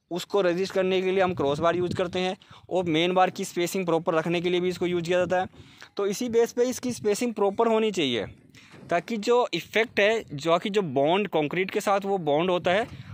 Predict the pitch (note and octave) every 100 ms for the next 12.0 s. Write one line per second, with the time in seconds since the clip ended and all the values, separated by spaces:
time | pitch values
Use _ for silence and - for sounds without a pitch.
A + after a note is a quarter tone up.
0 | - G#3 G#3 F3+ E3 G3 F3 E3 D3+ B2
1 | G#2+ F#2 - - - A3 G#3+ A3 A3+ -
2 | A3 G3 F#3+ A3 F#3+ F3 F3 F#3+ F3+ E3+
3 | C3+ G#2+ F#2+ - - - - - - -
4 | - C#4 A#3+ A#3+ A#3+ G3 E3 G#3 A3 A#3+
5 | A3 G#3 A3 A3+ A#3 A#3 - E3+ G3+ F#3+
6 | G3 F3 C#3 B2 G2 - - - - -
7 | F3+ A#3+ B3 G3+ G3+ A#3 G#3+ A3+ F#3+ E3+
8 | G#3 A3+ A3 G#3 F3+ F3 C#4+ - - -
9 | A#3+ G#3+ A#3+ F#3+ G3 A3+ A3+ A#3 A#3 A3
10 | A#3+ A#3 G#3 G#3+ G3+ A3+ F3+ E3+ G#3+ A#3
11 | E3 E3 F#3+ G3+ A3+ G#3+ A3 G#3 G#3 A#3